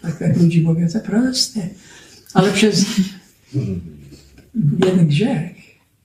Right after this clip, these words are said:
zgubiły wszystko. "To jest za proste, Boże. Dlaczego? To jest tylko, tylko zrobiły to jedno jabłko. To dziecko i wyrzuciłeś ich z nich".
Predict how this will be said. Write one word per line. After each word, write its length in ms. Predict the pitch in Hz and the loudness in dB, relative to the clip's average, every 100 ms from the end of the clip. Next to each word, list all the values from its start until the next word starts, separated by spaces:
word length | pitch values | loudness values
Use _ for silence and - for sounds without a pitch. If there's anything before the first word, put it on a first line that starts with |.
| _ _ 220 | _ _ -14
zgubiły 460 | - 175 180 202 | -2 0 0 -2
wszystko. 380 | - 240 - - | -2 -2 -2 -6
"To 220 | - - | -12 -6
jest 100 | - | -2
za 80 | 208 | -2
proste, 600 | 208 214 254 - - 160 | 0 -2 0 -2 -2 0
Boże. 380 | 143 160 160 208 | 2 2 -2 -2
Dlaczego? 440 | - 165 - 226 - - - - _ _ | -4 -6 -2 -4 -4 -8 -12 -20 _ _
To 60 | |
jest 140 | 233 - | -4 -2
tylko, 180 | 285 233 - - _ _ _ | -4 -2 -6 -6 _ _ _
tylko 240 | 339 330 294 | -8 -4 -2
zrobiły 560 | 294 294 294 302 - | 2 0 2 0 -2
to 560 | 294 294 285 254 254 262 | -4 -2 -2 -2 -4 -4
jedno 340 | 277 277 294 | -2 -2 2
jabłko. 800 | 285 285 285 - - 240 240 247 - - _ - 285 262 240 262 254 - 247 - | 2 2 0 -2 -8 -4 -2 -2 -4 -18 _ 2 2 4 -2 -6 -12 -14 -14 -12
To 160 | 226 247 | -4 -4
dziecko 380 | 302 302 277 262 | -2 -2 0 2
i 100 | 220 | 0
wyrzuciłeś 840 | 196 208 180 220 - 254 247 233 | 2 2 2 0 2 0 0 -2
ich 180 | 262 - | -6 -6
z 80 | 180 | -4
nich". 260 | 254 - | -4 -6